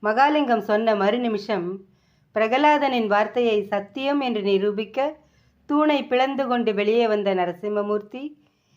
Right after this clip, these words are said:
இங்கே டொக்கு ரூமில் சௌமிய நாராயணனாக இருக்கிறார். தன் பக்தனின் நம்பிக்கைக்காக படக்கென்று ஜன்னல் திறந்தது. உள்ளே இருந்து பெரியவா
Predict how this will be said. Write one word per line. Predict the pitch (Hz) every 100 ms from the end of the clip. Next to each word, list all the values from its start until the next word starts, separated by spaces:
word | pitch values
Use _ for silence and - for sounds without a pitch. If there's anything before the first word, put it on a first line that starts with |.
| _
இங்கே | 226 226 220 214
டொக்கு | 196 220 -
ரூமில் | 269 247 233 262 311 _ _ _ _ _
சௌமிய | 254 294 302 311 285
நாராயணனாக | 247 220 220 233 226 214 202 196
இருக்கிறார். | 220 202 190 180 170 170 - _ _ _ _ _ _
தன் | 208 202
பக்தனின் | 196 196 247 233 220
நம்பிக்கைக்காக | 208 196 208 220 226 226 226 233 262 294 _ _ _ _
படக்கென்று | 247 285 294 285 247
ஜன்னல் | 233 214 214 233
திறந்தது. | 226 202 190 185 180 170 170 _ _ _ _
உள்ளே | - 220 254 254
இருந்து | 226 214 208
பெரியவா | 214 226 226 202 190